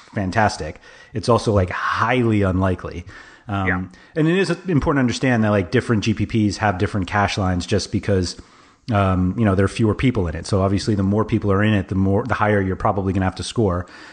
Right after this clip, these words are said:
Speaker 1: because there's probably a lineup within the, you know, tens of thousands of entries that will hit the, the, the perfect one. And so,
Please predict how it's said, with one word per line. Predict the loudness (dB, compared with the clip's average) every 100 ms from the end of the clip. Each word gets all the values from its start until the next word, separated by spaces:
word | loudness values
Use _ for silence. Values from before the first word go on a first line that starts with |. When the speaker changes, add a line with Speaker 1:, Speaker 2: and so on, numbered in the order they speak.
| -16
Speaker 1:
because | -6 -2 0
there's | 0
probably | -2 -2 0 2 2
a | 2
lineup | 2 2 0 -2 -20 _ -10
within | -2 2 2 2 2
the, | 2 2 -2 -8 -20 -20 -20 -4
you | -2
know, | 0
tens | -2 0 0 0
of |
thousands | 0 0 0 0 -2 -4 -12
of | -6 -4 -2
entries | 0 0 0 0 0
that | 0 0 -4 -20 _ _ -8
will | 0 0
hit | 2 -2 -2 -16 _ _ -6
the, | 0 0
the, | 2 0 0
the | -2
perfect | 0 0 0 -4
one. | -4 -8 -10 -16 -20 -20 -4
And | -2
so, | 0 0 2 0 -2